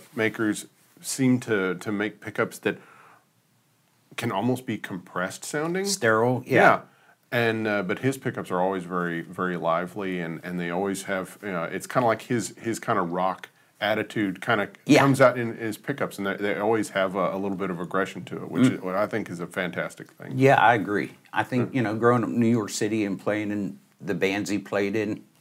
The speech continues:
Speaker 1: Yeah.
Speaker 2: I think that's how he hears things.
Speaker 1: Yeah.
Speaker 2: And I kinda hear it the same way, 'cause I didn't grow up liking country music
Speaker 1: Mm-hmm.
Speaker 2: at all.
Speaker 1: Yeah.
Speaker 2: I'm not so sure I do now either,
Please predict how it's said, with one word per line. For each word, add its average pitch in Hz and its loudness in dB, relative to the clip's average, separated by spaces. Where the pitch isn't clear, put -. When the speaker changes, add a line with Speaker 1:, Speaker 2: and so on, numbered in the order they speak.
Speaker 1:
Yeah. - -16
Speaker 2:
I - -20
think - -6
that's 107 0
how 98 4
he 90 -2
hears 101 -4
things. - -12
Speaker 1:
Yeah. 107 -4
Speaker 2:
And 104 2
I 127 8
kinda 170 4
hear 156 2
it 147 -2
the 139 -2
same 127 2
way, 104 -2
'cause 85 -8
I 110 -4
didn't 156 4
grow 123 6
up 113 0
liking 82 -6
country - -10
music - -14
Speaker 1:
Mm-hmm. 101 -8
Speaker 2:
at 98 4
all. 101 6
Speaker 1:
Yeah. 104 -8
Speaker 2:
I'm 123 -2
not 117 2
so 117 0
sure 92 2
I 85 0
do 80 -2
now 69 -4
either, 62 -8